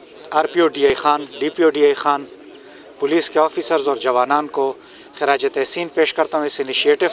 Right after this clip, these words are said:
पे। ये camp लगाने का मकसद, आ, दो हैं। एक तो ये कि जो ब्लड की कमी की है हमारे hospitals में और specially थैलेसी-, thalassemia के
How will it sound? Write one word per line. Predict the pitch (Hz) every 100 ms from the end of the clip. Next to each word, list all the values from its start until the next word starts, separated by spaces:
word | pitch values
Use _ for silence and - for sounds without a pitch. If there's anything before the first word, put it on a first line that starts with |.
| -
पे। | 156 - - - - - - - - -
ये | 151 202
camp | 214 214 202
लगाने | 196 190 180 165 160 175
का | 180 160
मकसद, | 160 - 175 156 - 147
आ, | 131 135
दो | 123 143 139
हैं। | 113 95 - - - - 165
एक | 190
तो | 214
ये | 202 214
कि | 190 170 175
जो | 170 160 165
ब्लड | 135 180
की | - 190
कमी | 185 180 196
की | - 185
है | 139 165
हमारे | 147 151 151
hospitals | 147 127 165 175 156 147
में | 160
और | 170 160 147 131 - - 160
specially | - 180 180 180 170
थैलेसी-, | 156 139 175 170
thalassemia | 143 135 175 185
के | 175